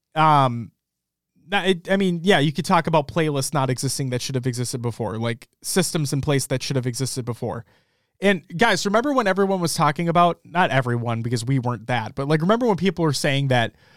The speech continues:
"Oh my God, Forge is gonna save this game." Did it?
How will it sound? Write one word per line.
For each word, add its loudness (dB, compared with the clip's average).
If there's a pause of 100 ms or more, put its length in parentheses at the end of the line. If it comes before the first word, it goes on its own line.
(220)
"Oh 8
my 4
God, 4
Forge 2
is 0
gonna 2
save 2
this -2
game." 0 (3750)
Did 0
it? 2